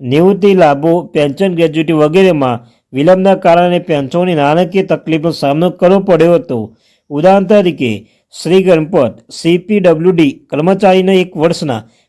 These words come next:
વિલંબ સાથે તેમને નિવૃત્તિ લાભો પ્રાપ્ત થયા છે. સી એ ટી અલ્હાબાદ બેન્ચ એ આદેશ આપ્યો છે કે તેમને વિલંબ માટે છ ટકા સાથે વ્યાજ ચૂકવવામાં આવશે.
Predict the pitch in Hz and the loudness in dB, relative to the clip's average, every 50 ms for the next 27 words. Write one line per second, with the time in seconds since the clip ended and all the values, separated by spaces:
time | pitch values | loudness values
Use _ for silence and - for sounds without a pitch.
0 | _ - 139 147 170 196 202 185 - 202 185 175 185 165 185 185 175 180 180 156 | _ -6 -2 0 2 2 0 2 0 0 2 2 0 0 0 -2 0 -2 -2 -2
1 | 143 156 160 175 165 196 185 165 151 151 151 147 156 160 139 113 - 180 180 196 | -2 -2 -2 -2 -2 -2 0 2 2 2 2 2 0 -2 -4 -2 0 2 2 2
2 | 190 - 202 160 160 156 156 180 185 185 - 160 131 120 113 - _ _ _ _ | 0 -4 -6 -4 -2 0 2 2 0 -2 -4 -6 -6 -6 -8 -10 _ _ _ _
3 | _ _ _ _ _ - - 170 165 190 214 202 208 226 208 190 165 143 147 160 | _ _ _ _ _ -10 -4 0 2 2 2 2 0 0 0 2 2 4 4 4
4 | 170 175 190 175 156 156 160 147 127 113 107 - _ _ _ _ _ _ _ - | 4 4 0 0 0 -2 -2 -2 -2 -4 -8 -14 _ _ _ _ _ _ _ -6
5 | 151 160 170 165 160 156 170 202 196 - 190 180 156 151 175 175 - - 185 165 | -2 2 2 4 4 4 2 0 0 0 0 0 0 0 -2 -4 -2 -2 -4 -4
6 | - 156 127 113 107 - _ _ _ _ _ _ _ - 165 165 175 180 151 127 | -2 -4 -4 -4 -6 -10 _ _ _ _ _ _ _ -4 -2 0 2 0 2 2
7 | 135 151 175 202 208 185 170 165 160 156 165 170 160 - - - 165 196 190 202 | 2 2 2 2 2 2 2 2 2 2 0 -2 -4 -4 -2 -2 -2 0 0 -2
8 | 190 190 190 170 160 - 160 147 160 170 160 147 160 165 175 165 - 160 131 - | -2 0 0 0 0 0 0 0 0 0 0 0 2 0 0 -2 -4 -8 -8 -4
9 | - 156 156 165 170 175 180 180 175 156 131 - 139 123 110 107 104 - | -2 0 0 2 2 2 2 4 2 2 0 -4 -10 -10 -10 -12 -16 -20